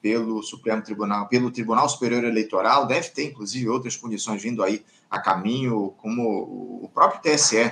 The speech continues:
deve julgar outras, outras ações de inelegibilidade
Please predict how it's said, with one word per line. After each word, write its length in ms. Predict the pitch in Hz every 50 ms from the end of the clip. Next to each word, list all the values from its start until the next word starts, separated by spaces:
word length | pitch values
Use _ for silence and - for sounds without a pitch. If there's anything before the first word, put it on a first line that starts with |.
| - 104
deve 160 | 104 104 104
julgar 320 | 104 107 101 107 110 110
outras, 640 | 113 120 117 - 117 117 110 107 - - - - - - _ _ _ _ _
outras 1120 | 107 107 113 110 - - 123 117 113 110 107 107 104 104 101 98 95 95 92 90 - 101 98
ações 440 | - 110 - - - 147 156 131 107
de 100 | - 110
inelegibilidade 920 | 107 110 117 123 120 117 - - 110 110 - - 113 123 117 107 - -